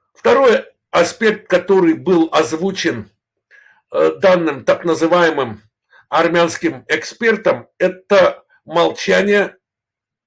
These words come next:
по его мнению, членов стран О Д К Б в связи с так называемой, по его мнению, агрессией Азербайджана против так называемой суверенной Армении и ее территориальной целостности.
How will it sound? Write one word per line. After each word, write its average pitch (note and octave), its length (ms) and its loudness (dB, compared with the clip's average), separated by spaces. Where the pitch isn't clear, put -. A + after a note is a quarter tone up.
по F3 140 2
его D#3+ 240 2
мнению, F3+ 600 -2
членов F3 600 0
стран E3+ 460 0
О D#3 100 2
Д D#3 140 0
К D#3 160 0
Б F3+ 420 2
в - 60 -20
связи E3 500 -6
с - 80 -10
так - 200 -2
называемой, D#3 640 0
по E3 200 -2
его C#3+ 200 -4
мнению, C#3+ 440 -8
агрессией D3 420 -6
Азербайджана C#3 580 -2
против E3 500 -2
так - 200 -2
называемой D#3+ 520 0
суверенной D#3 720 -4
Армении C#3+ 640 -4
и D3+ 120 -10
ее D#3+ 420 -2
территориальной D3+ 680 -2
целостности. - 760 -8